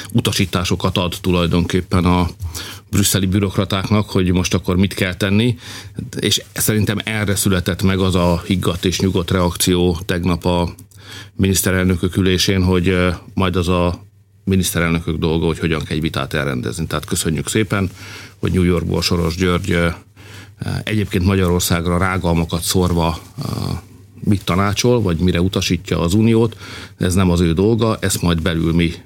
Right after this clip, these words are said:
ö, el fogjuk rendezni. Nem példátlan az Európai Unió esetében,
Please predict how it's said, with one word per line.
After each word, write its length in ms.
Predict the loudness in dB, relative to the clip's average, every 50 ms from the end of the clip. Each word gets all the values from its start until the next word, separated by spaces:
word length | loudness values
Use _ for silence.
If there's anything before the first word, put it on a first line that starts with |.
| -6
ö, 60 | -4 -4 -2 -2 -4 -6 -8 -10 -4
el 160 | -2 -2 0
fogjuk 340 | 0 0 0 0 0 0 0
rendezni. 380 | 0 2 2 2 2 2 2
Nem 200 | 2 2 0 -2
példátlan 580 | -2 -2 0 0 0 0 -2 -4 -4 -2 -2 -2
az 120 | -2 0
Európai 520 | 0 0 0 0 0 -2 -2 -2 -2 0 0
Unió 460 | 2 2 0 0 0 -2 -4 -6 -8 -6
esetében, 720 | -6 -4 -2 -2 -4 -2 -2 -2 -2 0 0 0 0 -2